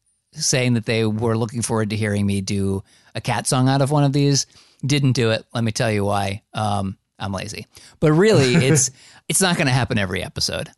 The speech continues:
Speaker 1: I think if it did, it would get annoying fast. Um, and
Speaker 2: Don't
Speaker 1: also,
Speaker 2: force
Speaker 1: you know,
Speaker 2: it.
Speaker 1: I gotta, I gotta feel it.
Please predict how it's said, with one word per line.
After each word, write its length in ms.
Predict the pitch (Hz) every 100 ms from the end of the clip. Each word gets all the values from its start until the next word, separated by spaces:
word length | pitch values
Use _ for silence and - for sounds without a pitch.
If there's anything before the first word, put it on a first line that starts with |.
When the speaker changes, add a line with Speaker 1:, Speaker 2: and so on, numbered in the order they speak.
| _
Speaker 1:
I 80 | 147
think 160 | 147 165
if 120 | 151
it 140 | 143
did, 180 | 123 143
it 60 | 135
would 160 | 110
get 120 | 107 107
annoying 380 | 104 104 101 -
fast. 560 | 104 104 - - - - 139
Um, 560 | 127 120 117 113 113 165
and 100 | 151
Speaker 2:
Don't 120 | 180
Speaker 1:
also, 200 | - 98
Speaker 2:
force 220 | 117 - 101
Speaker 1:
you 0 |
know, 40 | 78
Speaker 2:
it. 100 | - - -
Speaker 1:
I 120 | 185
gotta, 200 | 240 247 214
I 80 | 208
gotta 160 | 240
feel 400 | 160 - 262 294
it. 120 | -